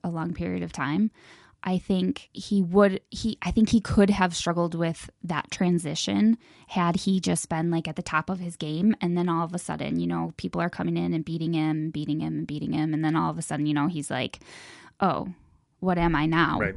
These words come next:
Speaker 1: You
Speaker 2: right.
Speaker 1: know, "I'm, I'm in good shape, but I'm not the best anymore." So I think he didn't have to struggle with that mental side of it. I think he just,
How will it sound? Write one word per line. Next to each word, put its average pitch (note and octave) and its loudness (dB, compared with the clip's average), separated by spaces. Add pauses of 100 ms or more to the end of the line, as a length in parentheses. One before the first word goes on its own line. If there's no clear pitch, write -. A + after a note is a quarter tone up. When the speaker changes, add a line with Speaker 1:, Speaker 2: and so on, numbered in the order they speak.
Speaker 1:
You F#3 2
Speaker 2:
right. D3+ 0
Speaker 1:
know, E3+ 0 (140)
"I'm, F3 -2 (320)
I'm F#3 6
in G3 10
good F#3+ 6
shape, - 2 (100)
but F3 2
I'm E3 0
not D#3+ 0 (460)
the E3 -2
best - 0
anymore." D#3+ -2
So F3 2
I E3 -4
think G3+ 0
he G#3+ -2
didn't G#3 -2
have F#3 -4
to F3+ -8
struggle E3 -6
with D#3+ -6
that E3+ 0
mental F3+ -4
side D3+ -8
of G3 -4
it. B3 -2
I F3+ -6
think F3 -8
he - -12
just, - -6